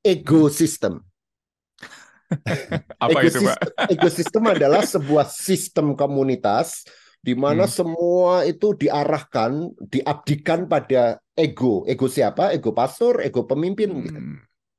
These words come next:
Speaker 2: Hmm, hmm, hmm,
Speaker 1: Nah,
Speaker 2: hmm.
Speaker 1: itu harus beralih ke ekosistem.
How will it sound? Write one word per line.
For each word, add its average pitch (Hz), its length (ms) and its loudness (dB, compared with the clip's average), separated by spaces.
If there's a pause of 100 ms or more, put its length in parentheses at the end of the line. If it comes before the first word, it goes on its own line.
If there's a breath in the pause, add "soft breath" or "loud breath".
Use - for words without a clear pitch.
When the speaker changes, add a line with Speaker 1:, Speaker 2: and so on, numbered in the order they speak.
(180)
Speaker 2:
Hmm, 127 300 -6 (260)
hmm, 120 240 -8 (160)
hmm, 110 260 -6 (220)
Speaker 1:
Nah, 104 160 -2
Speaker 2:
hmm. - 160 -4
Speaker 1:
itu - 80 0
harus 170 320 0
beralih 151 480 0
ke 196 100 2 (140)
ekosistem. - 960 -2